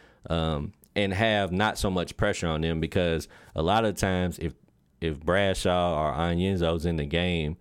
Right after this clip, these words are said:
they don't have anybody else down there to helping them to rebound or defend the paint.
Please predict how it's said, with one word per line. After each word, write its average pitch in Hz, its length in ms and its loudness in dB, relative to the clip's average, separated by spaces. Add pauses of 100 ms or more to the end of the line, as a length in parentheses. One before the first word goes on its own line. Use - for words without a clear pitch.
(360)
they 90 160 2
don't 95 200 0
have 90 280 2
anybody 82 480 0
else 85 260 -2
down 85 320 -2
there 80 140 0
to - 100 -10
helping 80 360 -2
them 80 220 -2
to - 100 -8
rebound 80 720 0
or 71 100 -8
defend 85 440 -4
the 76 60 -4
paint. 90 360 -2